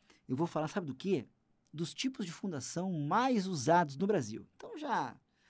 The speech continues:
já coloca aí um lembretezinho, daqui uns dias você já assistir, ouvir, né, mais um episódio do FundaCast, episódio oito.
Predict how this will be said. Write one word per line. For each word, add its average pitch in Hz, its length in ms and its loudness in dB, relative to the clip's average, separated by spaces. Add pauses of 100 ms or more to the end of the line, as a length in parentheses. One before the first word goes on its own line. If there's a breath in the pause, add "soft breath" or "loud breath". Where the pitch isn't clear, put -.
(260 soft breath)
já - 100 -16
coloca 170 420 0
aí 160 160 0
um 139 140 0
lembretezinho, 143 760 2 (320 soft breath)
daqui 135 220 -6
uns 127 120 0
dias 147 220 0
você 131 500 -2 (460 soft breath)
já 135 500 2 (300 soft breath)
assistir, 143 720 0
ouvir, 123 640 2 (340)
né, 143 220 2
mais 156 380 4
um 156 60 0
episódio 135 560 0
do 117 120 -16
FundaCast, 143 640 -2
episódio 120 400 -6
oito. - 340 -12